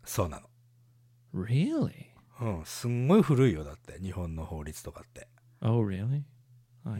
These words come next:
Speaker 2: I have no idea.
Speaker 1: そうそう。あの、結婚してさ、結婚してあの、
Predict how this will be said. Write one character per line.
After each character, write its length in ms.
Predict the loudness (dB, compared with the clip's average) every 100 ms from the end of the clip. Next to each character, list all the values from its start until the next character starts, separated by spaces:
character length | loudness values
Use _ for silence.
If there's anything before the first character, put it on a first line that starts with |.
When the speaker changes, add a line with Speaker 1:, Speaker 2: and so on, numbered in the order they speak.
| -6
Speaker 2:
I 180 | -4 -2
have 20 |
no 300 | 2 6 6
idea. 480 | 4 0 -4 -4 -8 -12 _ -20 -20 -20
Speaker 1:
そ 160 | -14 -14
う 40 |
そ 120 | -12
う。 20 | -6
あ 120 | -4
の、 100 | -4
結 240 | -2 -4
婚 220 | 2 4 6
し 40 |
て 100 | 4
さ、 260 | 8 8 8
結 200 | 4 2
婚 140 | 4
し 40 | 8
て 80 |
あ 40 | 10
の、 200 | 10